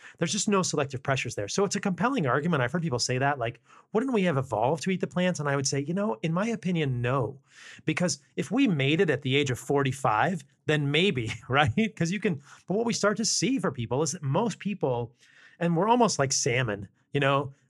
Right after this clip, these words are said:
we, we go upstream and we spawn and then we start to die. And I think a lot of people will see this in their lives. Like, once they've reached sexual maturity, and humans have a long period of sexual maturity, uh,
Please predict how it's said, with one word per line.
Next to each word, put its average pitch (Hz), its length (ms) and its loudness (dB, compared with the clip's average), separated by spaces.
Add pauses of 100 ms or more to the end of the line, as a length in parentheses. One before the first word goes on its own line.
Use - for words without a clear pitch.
we, 151 540 -2
we 143 120 -2
go 156 140 2
upstream 165 420 0
and 135 80 -2
we 120 80 -6
spawn 139 600 2
and 131 100 -4
then 131 80 -2
we 131 80 -2
start 117 220 -2
to 120 60 -10
die. 101 400 -2
And 147 80 2
I 190 80 0
think 196 300 -6
a 156 40 0
lot 208 240 0
of 190 60 -2
people 175 220 -4
will 120 120 -2
see 220 320 -2
this 127 260 -2
in 135 60 -2
their 117 180 -2
lives. 107 420 0
Like, 127 200 -4 (400)
once 214 280 0
they've 143 240 0
reached 139 300 -4 (120)
sexual 143 300 -2
maturity, 123 480 -2
and 120 100 -4
humans 269 320 -2
have 131 120 -2
a 104 60 -2
long 127 640 0
period 127 300 -2
of 107 60 -6
sexual 131 280 -6
maturity, 107 580 -4 (520)
uh, 113 100 -12